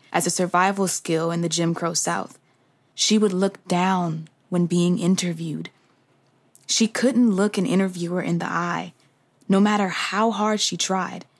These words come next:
A lifetime of learning to look down when talking to a white person or deferring in one way or another to them was a hard habit to change. The teachers and the white businessmen who participated in the mock interviews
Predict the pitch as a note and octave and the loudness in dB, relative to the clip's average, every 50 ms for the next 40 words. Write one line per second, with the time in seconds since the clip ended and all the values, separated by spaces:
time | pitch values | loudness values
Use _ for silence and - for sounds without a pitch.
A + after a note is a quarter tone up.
0 | _ _ _ _ _ _ _ _ _ _ _ - - F#3+ F#3+ F#3+ F3 G3 A3 A3 | _ _ _ _ _ _ _ _ _ _ _ 0 2 4 4 6 4 4 2 0
1 | - - - G#3 G3+ F#3 F3 E3+ F3 F#3 G3+ - F3+ F3 F3 F3+ F#3 F#3 F#3 F#3 | -2 -4 -2 0 0 2 0 0 -2 -4 -4 -4 -4 -2 0 0 2 2 2 2
2 | F#3+ F3+ - F#3 F3+ F3+ F#3 F3 - _ - E3 E3 E3+ F3 F3+ F#3 F3+ F3+ F3 | 0 0 0 -2 -2 -2 -2 -4 -4 _ -2 0 0 2 2 0 0 0 -2 -2
3 | E3 - F3+ F3 F3+ - F#3 F3+ - - F3 F3 E3+ F3 E3+ - - - - F#3+ | -2 0 0 -2 0 -2 -4 -4 -2 -2 -4 -2 -2 -2 -2 -2 -4 -6 -4 -2
4 | F#3+ F#3 - - F#3+ F#3+ G3 G3+ - _ _ _ _ _ _ _ - F#3+ F#3 F3+ | -2 -2 -2 -2 -2 0 0 -2 -4 _ _ _ _ _ _ _ 0 0 2 2
5 | F3+ E3+ - - F#3 F#3+ G3 F#3+ G3 F#3+ F#3+ G3 G3+ F#3 G#3+ F3 E3+ E3+ E3 E3 | 0 -2 -2 0 2 2 2 2 2 2 2 2 2 2 2 0 2 2 2 2
6 | F3+ F#3 F3+ F3+ F3+ F3 F3 F3 F3+ F3 - - E3+ E3+ E3+ E3 E3+ F3 F3 F3 | 2 2 2 2 2 2 0 0 -2 -4 -2 -2 0 0 0 0 2 2 2 2
7 | F3+ F#3 F#3 - G3+ F#3+ G3 G3+ G3+ G#3+ A3+ A3+ - _ _ _ _ _ _ _ | 0 -2 -2 -2 -2 0 0 2 2 2 2 0 -2 _ _ _ _ _ _ _
8 | _ _ - - G3 - F#3+ F#3 E3+ - G3+ G3+ A3 A3+ G#3 F3 F3 F#3+ G3+ A3 | _ _ -2 0 2 2 2 0 0 0 2 2 2 0 -2 -4 -4 -4 -2 -2
9 | G#3 F#3+ F3+ - E3 - - - F#3+ F#3+ F#3+ F3 F3 F3+ - - - _ _ _ | -2 -2 -4 -4 -4 -4 -2 -2 -2 -2 -2 -2 -4 -4 -6 -8 -10 _ _ _
10 | _ _ _ _ _ _ _ _ _ _ _ _ _ _ _ _ - F#3+ F#3+ - | _ _ _ _ _ _ _ _ _ _ _ _ _ _ _ _ -2 -2 0 2
11 | - G#3+ A3 A3+ - - G3 G3 G3+ - - - - _ _ _ _ _ _ - | 2 2 2 2 0 -2 -2 -2 -4 -4 -6 -6 -8 _ _ _ _ _ _ -2
12 | - F3 F#3 G3+ G#3 G#3 G3 F#3+ F3 F3 F3 F3+ E3 - F3+ F3+ F3+ F3 - F#3 | 0 2 4 4 4 4 4 2 2 0 0 -2 -2 -2 -2 -2 -2 0 0 0
13 | F#3 F3 - - - D#3+ E3 E3 D#3 D#3+ F3 - - E3+ E3 - G3 F#3+ G3 - | 0 -2 -4 -4 -4 -2 -2 -2 -4 -6 -6 -4 -4 -4 -2 0 0 0 0 0
14 | G3+ G3+ - E3 E3+ E3 D#3+ - - - E3+ E3 E3+ E3+ E3 E3+ F3 - - E3+ | -2 -2 -2 -6 -8 -8 -8 -6 -2 0 0 0 2 2 0 0 -2 -2 -2 -2
15 | E3+ F3+ F#3 F3+ G3 G3+ G#3 G#3 A3+ A#3 - | 0 0 -2 0 0 2 2 2 0 -2 -4